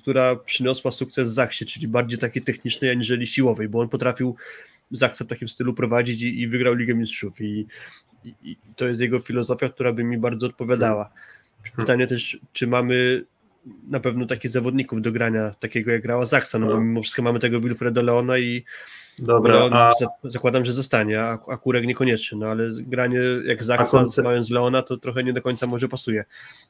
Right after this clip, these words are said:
Speaker 1: Wiesz,
Speaker 2: Dobra.
Speaker 1: dobieramy
Speaker 2: A ja mam, a ja mam
Speaker 1: koncepcję do zawodników, a nie zawodników do koncepcji trochę.
Speaker 2: A ja mam, a ja mam koncepcję.
Speaker 1: Andrzej Kowal.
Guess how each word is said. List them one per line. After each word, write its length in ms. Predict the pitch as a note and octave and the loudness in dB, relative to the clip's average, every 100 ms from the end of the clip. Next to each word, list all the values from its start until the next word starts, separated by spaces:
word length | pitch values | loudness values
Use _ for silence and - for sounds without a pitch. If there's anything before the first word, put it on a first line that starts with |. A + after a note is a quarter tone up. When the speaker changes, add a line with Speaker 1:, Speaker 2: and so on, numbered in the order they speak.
| - | -6
Speaker 1:
Wiesz, 140 | G#2+ G#2 | -4 -6
Speaker 2:
Dobra. 160 | G#2+ A#2+ | 2 4
Speaker 1:
dobieramy 560 | A#2+ A#2+ B2 B2+ A#2+ - - - _ | 6 4 4 2 0 -4 -18 -20 _
Speaker 2:
A 100 | B2+ | 8
ja 140 | C3 B2+ | 8 10
mam, 40 | |
a 100 | A#2+ | 6
ja 0 | |
mam 60 | A#2+ | 4
Speaker 1:
koncepcję 480 | C#3 B2 B2 A2 | 4 6 4 6
do 100 | C3+ | 4
zawodników, 520 | B2+ B2 A#2+ A#2+ C#3 B2+ | 4 4 2 2 2 2
a 60 | |
nie 140 | B2 B2 | 2 2
zawodników 500 | B2+ B2 A#2+ C3+ B2 | 2 2 -2 -2 -4
do 80 | |
koncepcji 480 | B2 D3 B2 - G#2 | -2 0 0 -2 -8
trochę. 320 | - A2 A2 A2 | -14 -10 -4 4
Speaker 2:
A 60 | |
ja 140 | C3 C3+ | 8 8
mam, 180 | B2 A#2+ | 6 4
a 120 | B2+ | 6
ja 120 | C3+ | 8
mam 180 | B2+ A2+ | 8 4
koncepcję. 720 | - G#2+ - A2 - - A2 G2 _ _ _ _ _ _ _ _ _ _ _ _ _ _ _ _ _ _ _ _ _ _ _ | 0 -6 -2 -4 -4 -8 -10 -10 _ _ _ _ _ _ _ _ _ _ _ _ _ _ _ _ _ _ _ _ _ _ _
Speaker 1:
Andrzej 380 | C#3 B2+ A#2 A#2+ | 0 2 2 2
Kowal. 400 | B2 G#2+ G#2 | 2 2 -4